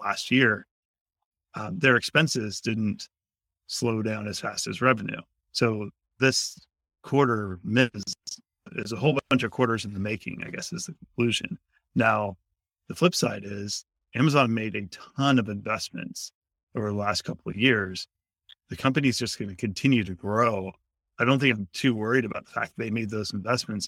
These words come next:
In fact, you know, they made a lot of those investments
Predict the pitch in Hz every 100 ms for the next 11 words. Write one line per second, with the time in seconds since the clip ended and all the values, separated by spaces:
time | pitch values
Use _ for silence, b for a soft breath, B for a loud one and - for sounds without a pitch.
0 | - - 113 110 - _ _ _ _ _
1 | _ 110 110 104 - _ _ 123 104 110
2 | 110 110 107 104 104 104 - 107 98 -
3 | -